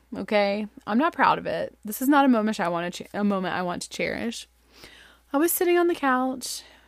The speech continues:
probably trying to drink some coffee, probably trying to have a moment of peace or relax or something. And out of the corner of my eye, I see what I think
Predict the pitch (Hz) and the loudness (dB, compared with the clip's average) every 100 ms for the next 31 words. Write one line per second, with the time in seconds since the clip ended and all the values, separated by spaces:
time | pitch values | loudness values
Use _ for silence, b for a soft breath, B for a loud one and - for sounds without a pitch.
0 | b b - 220 262 277 277 269 269 - | b b -2 0 2 2 4 4 4 2
1 | 277 226 226 220 240 233 220 214 208 233 | 0 4 2 2 -2 -2 -2 -2 0 0
2 | 254 254 226 233 240 233 202 175 214 233 | 0 0 0 0 2 -2 -2 -2 0 2
3 | 214 214 214 208 208 - 196 196 196 - | 0 2 0 -2 -6 -8 -6 -4 -4 -4
4 | 196 196 180 165 175 190 185 160 160 - | -2 -2 0 0 0 -6 -6 -6 -6 -8
5 | 139 196 196 _ B B B B B B | -8 -10 -12 _ B B B B B B
6 | - 208 202 196 202 202 196 - _ _ | 0 4 4 2 2 0 -2 -10 _ _
7 | _ _ _ _ _ _ _ _ - 220 | _ _ _ _ _ _ _ _ 8 8
8 | 285 359 - 359 330 339 311 339 349 208 | 10 6 4 6 8 6 6 4 6 8
9 | 170 156 190 220 - _ _ _ _ _ | 8 6 0 -4 -8 _ _ _ _ _
10 | _ _ _ _ _ _ _ _ _ _ | _ _ _ _ _ _ _ _ _ _
11 | _ 175 202 208 - 254 214 220 - 196 | _ 6 6 6 4 4 8 6 8 4
12 | 196 - 254 226 | 4 2 4 4